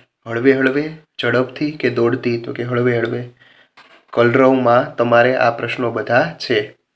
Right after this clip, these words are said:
પાંચમું, કેવી રોટલી ખાવાની મજા આવે? ઠંડી ઠંડી,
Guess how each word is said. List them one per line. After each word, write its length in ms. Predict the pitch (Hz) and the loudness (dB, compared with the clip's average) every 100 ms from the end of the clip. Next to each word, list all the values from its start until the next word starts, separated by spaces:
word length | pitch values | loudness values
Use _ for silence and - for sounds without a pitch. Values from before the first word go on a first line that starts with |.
| _ _ _ _ _ _ _ _ _ | _ _ _ _ _ _ _ _ _
પાંચમું, 460 | 131 131 - - - _ _ _ _ - | 2 2 -2 -16 -20 _ _ _ _ -2
કેવી 260 | 151 175 | 2 4
રોટલી 320 | 175 165 165 156 | 4 2 -2 -2
ખાવાની 380 | 139 131 135 | 0 2 2
મજા 260 | 127 127 127 | 2 0 0
આવે? 200 | 120 127 | 0 -2
ઠંડી 440 | 127 - 117 131 | -6 -8 -2 -2
ઠંડી, 560 | 139 135 135 139 156 | -2 -2 0 0 0